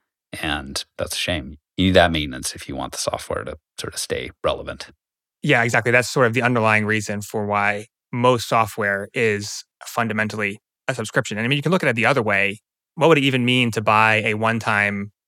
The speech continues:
Speaker 2: software product of Muse's nature in the I O S store? I think realistically, it's buying a license for, like, one to three years, depending on the whims of Apple and so forth, right? There's no reasonable expectation that that software could work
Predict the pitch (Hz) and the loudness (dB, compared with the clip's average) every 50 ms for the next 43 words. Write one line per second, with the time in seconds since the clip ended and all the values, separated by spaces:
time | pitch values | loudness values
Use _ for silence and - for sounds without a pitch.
0 | _ _ - - 147 131 - 127 123 - - 117 110 107 107 101 - 131 117 107 | _ _ -6 -2 -2 0 0 0 0 2 2 2 2 2 0 -2 -4 -6 -6 -4
1 | 117 117 113 107 107 104 98 110 110 104 104 - 104 101 98 98 101 _ _ _ | -2 -2 -2 -2 -2 -6 -4 -4 -4 -4 -4 -4 -2 -2 -2 -4 -6 _ _ _
2 | _ _ _ _ - 117 110 104 101 101 101 101 - _ _ _ _ _ 117 120 | _ _ _ _ -4 -4 -2 -2 -4 -4 -6 -8 -10 _ _ _ _ _ -8 -2
3 | 104 107 110 110 107 107 107 - - 104 104 104 101 - _ _ _ _ _ _ | 0 0 2 2 0 0 -2 -4 -8 -8 -8 -8 -8 -10 _ _ _ _ _ _
4 | - 120 123 147 123 - - 135 135 131 123 160 185 - - 156 - - 120 110 | -4 -2 -2 -2 -2 -2 -2 0 2 2 2 2 0 2 0 -2 -2 0 -2 -2
5 | 110 113 131 131 - _ _ _ - - 117 - - 127 131 135 127 117 117 120 | -2 -2 -4 -6 -10 _ _ _ -10 -10 -10 -6 -2 2 2 2 2 4 2 2
6 | 127 113 - 127 117 - - 117 113 110 107 - - - 123 123 127 123 113 - | 2 2 -2 -6 -8 -6 -4 -2 -2 -2 -2 -4 -10 -4 -2 -2 -2 -2 -4 -4
7 | - 117 113 120 113 107 107 - 113 - 117 113 113 104 104 104 104 104 104 101 | -4 -2 0 2 2 0 0 -4 -6 -6 -4 -4 -2 -2 0 0 0 0 -2 -4
8 | 101 - - _ _ _ _ - 110 113 110 107 107 104 104 101 98 95 - - | -8 -10 -14 _ _ _ _ -6 -2 -2 -2 -2 -2 -2 -4 -4 -4 -6 -10 -16
9 | - _ _ _ - 113 104 104 - 110 110 104 101 101 101 101 98 98 104 - | -20 _ _ _ 0 0 0 0 -2 -4 -4 -4 -4 -4 -6 -8 -8 -12 -14 -16
10 | _ _ _ _ - 120 113 107 - 107 101 107 - 110 104 107 110 - _ _ | _ _ _ _ -2 -2 -2 -2 -4 -8 -10 -6 -2 0 0 0 -2 -6 _ _
11 | _ _ _ _ 123 110 107 127 120 113 107 123 120 104 117 110 107 107 - - | _ _ _ _ -8 -6 -2 -2 -2 0 0 -2 -2 -2 -2 -2 -2 -2 -4 -6
12 | 104 - 110 104 - - 101 95 101 98 - 107 104 98 - 101 - - 104 101 | -6 -6 -6 -6 -6 -8 -6 -6 -6 -6 -4 -4 -6 -6 -6 -12 -12 -10 -8 -6
13 | 101 101 - - | -6 -8 -8 -14